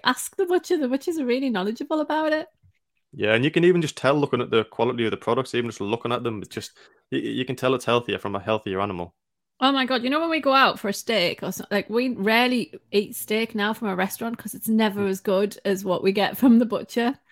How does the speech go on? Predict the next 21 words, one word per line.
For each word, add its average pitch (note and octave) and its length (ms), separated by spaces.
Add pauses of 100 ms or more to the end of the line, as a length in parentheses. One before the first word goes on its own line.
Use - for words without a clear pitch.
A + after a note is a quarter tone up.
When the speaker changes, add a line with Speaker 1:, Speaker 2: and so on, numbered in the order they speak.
Speaker 2:
Yeah, G#2+ 280 (120)
I G#2+ 60
can A2 160
imagine, A2 320
yeah. A2 220
When A#2+ 100
you A#2+ 60
pay C3+ 140
a C3 60
fortune C3 380
for C#3 180
it - 60
in G2+ 80
a F#2 60
restaurant F#2+ 320
as G2 80
well, A2+ 160
don't A#2 160
you? B2 120 (220)
Speaker 1:
I G#3+ 80
know. A#3+ 380